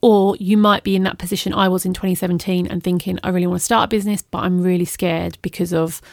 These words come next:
X, Y, Z." So fill in the blank. Tell me what your fears are. What comes up for you when you hear me talking about starting a business? What are those fears? What are those limiting beliefs?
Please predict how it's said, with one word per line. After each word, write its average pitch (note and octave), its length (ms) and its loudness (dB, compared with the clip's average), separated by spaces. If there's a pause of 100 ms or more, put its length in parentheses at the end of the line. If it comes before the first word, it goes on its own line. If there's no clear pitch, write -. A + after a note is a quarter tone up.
(140)
X, - 200 -2
Y, E3+ 180 -2
Z." - 180 -8 (540)
So F3+ 580 4
fill G3+ 180 2
in F3+ 80 4
the F3 60 0
blank. D#3 420 -4 (260)
Tell A3+ 260 0
me B3 140 4
what A3 200 2
your G#3 140 0
fears G3 360 2
are. C#3+ 260 -4
What B3 200 4
comes A#3 240 0
up - 140 -2
for - 140 -12
you F3 420 -2 (140)
when G3 240 2
you F#3 100 2
hear F3+ 560 -2 (180)
me G3 140 4
talking F3+ 680 -2
about F#3 320 0
starting F#3 560 -4 (160)
a G3 60 -6
business? - 680 -6
What G#3+ 180 2
are - 60 -2
those G#3+ 220 0
fears? F3 640 -2 (340)
What F#3+ 180 -2
are G3+ 80 2
those F#3+ 120 2
limiting G#3+ 480 0
beliefs? F#3 800 -2